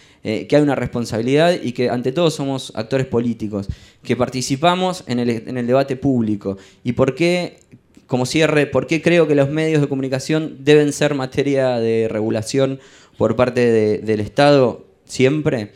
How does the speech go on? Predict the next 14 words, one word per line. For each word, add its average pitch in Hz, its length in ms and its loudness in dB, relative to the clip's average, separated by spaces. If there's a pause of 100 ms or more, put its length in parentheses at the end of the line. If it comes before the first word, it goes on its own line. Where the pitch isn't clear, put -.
(400)
Porque 127 520 2
por 127 140 0
más 165 100 0
que 165 80 -4
sean 165 140 -4
empresas 151 360 -2
privadas 143 420 2
la 131 80 0
mayoría 131 500 2
y 131 60 6
otras 131 200 0
sean 131 140 -8
empresas 123 380 -8
públicas, 147 500 -2